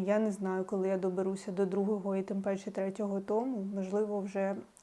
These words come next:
е, восени я візьмусь за другий том, тому що не хочеться прям дуже велику паузу робити. Але і дати собі відпочинок теж, знаєте, потрібно. Далі в нас була «Вірджинія Вулф», місіс Деловей.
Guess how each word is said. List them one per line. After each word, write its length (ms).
е, 200
восени 520
я 120
візьмусь 400
за 80
другий 320
том, 360
тому 220
що 140
не 100
хочеться 460
прям 240
дуже 260
велику 360
паузу 420
робити. 520
Але 480
і 80
дати 300
собі 240
відпочинок 760
теж, 240
знаєте, 400
потрібно. 600
Далі 300
в 80
нас 180
була 260
«Вірджинія 640
Вулф», 460
місіс 360
Деловей. 680